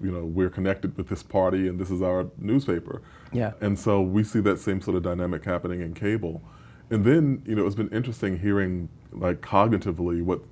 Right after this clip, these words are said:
Speaker 1: you know, psychologists are saying happens in our heads when we're confronted with information that runs counter to the way we see the world. And one of the things we do is that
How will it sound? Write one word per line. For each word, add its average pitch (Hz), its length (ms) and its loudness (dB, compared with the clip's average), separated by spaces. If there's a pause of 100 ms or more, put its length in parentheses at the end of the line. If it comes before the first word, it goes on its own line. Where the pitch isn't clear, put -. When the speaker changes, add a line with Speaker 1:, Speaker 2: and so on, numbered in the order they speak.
(160)
Speaker 1:
you 101 100 -2
know, 87 100 0
psychologists 92 800 0
are - 60 -4
saying 87 340 -6
happens 90 440 -4
in 87 100 -8
our 85 100 -6
heads 107 400 -2 (560)
when 101 140 4
we're 104 120 6
confronted 101 540 0
with 90 120 0
information 90 640 -2
that 87 220 -4
runs 92 320 -2
counter 98 500 -2
to 98 120 -8
the 85 80 -4
way 87 160 0
we 87 140 0
see 95 160 -2
the 85 100 -2
world. 107 420 0 (520)
And 95 300 2
one 107 100 4
of 101 120 6
the 107 100 2
things 95 180 0
we 92 100 0
do 95 440 4
is 90 140 2
that 90 220 2